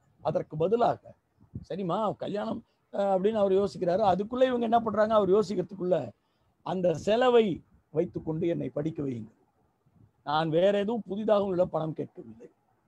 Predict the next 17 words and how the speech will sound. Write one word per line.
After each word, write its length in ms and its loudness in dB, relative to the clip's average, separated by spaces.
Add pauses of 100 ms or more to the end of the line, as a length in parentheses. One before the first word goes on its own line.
(600)
அத்தனை 560 0
பேருக்கும் 580 0
திருமணத்திற்கு 560 -2
என்ன 160 0
செலவு 260 2
செய்தீர்களோ 540 -6 (380)
அதை 320 0
என் 220 0
படிப்புக்கு 440 0
செலவு 280 0
செய்யுங்கள்" 360 -4
என்று 280 -4
ஒரு 160 -2
பெரிய 520 -4 (480)
ஒரு 200 -6
deal 320 2 (140)
பேசுகிறார். 460 -8